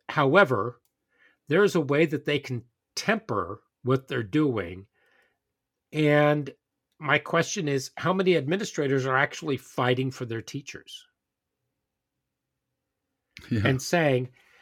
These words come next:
Speaker 1: "This is, I'm not putting any more onto the teachers right now because we've gotta find a balance." Because if teachers don't have a balance in their life between what they're doing with us and what they're doing at their home,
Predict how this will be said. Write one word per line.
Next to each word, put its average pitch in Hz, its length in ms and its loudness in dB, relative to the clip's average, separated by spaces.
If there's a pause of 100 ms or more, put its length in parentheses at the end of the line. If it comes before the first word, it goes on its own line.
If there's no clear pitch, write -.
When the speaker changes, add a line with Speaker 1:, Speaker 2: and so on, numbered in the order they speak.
(160)
Speaker 1:
"This 160 300 4
is, 233 200 0 (640)
I'm 180 180 6
not 277 240 6
putting 220 340 6
any 160 180 2
more 156 320 2
onto 131 300 0
the 117 120 -6
teachers - 480 -6
right 104 220 -6
now 101 340 -10 (100)
because 117 960 -2 (1120)
we've 131 200 0
gotta 156 220 2
find 127 320 -2
a 101 40 -4
balance." 107 520 -8
Because 131 540 -6
if - 180 -10
teachers 180 360 -2
don't 135 220 -2
have 123 180 -4
a 113 60 -6
balance 135 540 -2
in 120 100 -6
their 104 140 -4
life 117 380 -4 (540)
between 127 460 -2
what 127 160 -2
they're 123 120 -2
doing 117 260 -2
with 107 220 -8
us 160 320 -2 (360)
and 120 120 -4
what 117 140 -4
they're 147 120 0
doing 123 300 2
at 110 140 -6
their 104 100 -4
home, 110 640 2